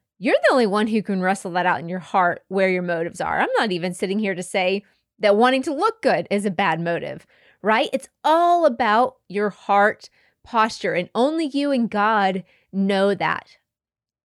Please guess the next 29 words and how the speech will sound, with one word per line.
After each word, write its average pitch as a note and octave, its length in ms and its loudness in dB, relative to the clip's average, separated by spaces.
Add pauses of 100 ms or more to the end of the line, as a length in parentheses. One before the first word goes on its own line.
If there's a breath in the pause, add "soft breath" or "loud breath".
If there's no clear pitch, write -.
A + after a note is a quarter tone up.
(360)
I G#3+ 100 -2
said B3 260 2
it B3 100 0
in B3+ 100 0
my C4 120 2
book, B3 300 2
and G#3+ 80 0
it's F3+ 160 -4
worth A3+ 200 2
saying A3+ 220 -2
here A3+ 180 0
again. F#3 340 -2
I G3+ 80 -4
have F#3+ 260 -4
no B3 300 0
<laughs> - 0 -
desire A#3 640 0
to B3+ 120 -4
be A3+ 140 -4
the G#3+ 120 -4
body G#3 400 0
image G3+ 280 -2
to F#3+ 180 -8 (140)
police A3+ 440 -2
to - 240 -6 (120)
anybody. G#3+ 720 -4 (880)
All C#4+ 300 6
I B3+ 140 4
want F3 480 -8